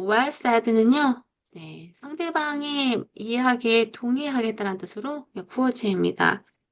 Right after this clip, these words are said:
그래서 "That's well said." "음, 나 동의해." "음,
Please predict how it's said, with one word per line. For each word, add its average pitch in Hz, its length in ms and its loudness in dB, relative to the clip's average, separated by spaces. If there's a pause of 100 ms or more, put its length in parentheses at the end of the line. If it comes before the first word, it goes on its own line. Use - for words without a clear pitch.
(420)
그래서 170 600 -12 (420)
"That's 208 260 -2
well 262 120 0
said." 254 340 2
"음, 392 320 12
나 330 140 10
동의해." 294 760 8 (160)
"음, 262 420 0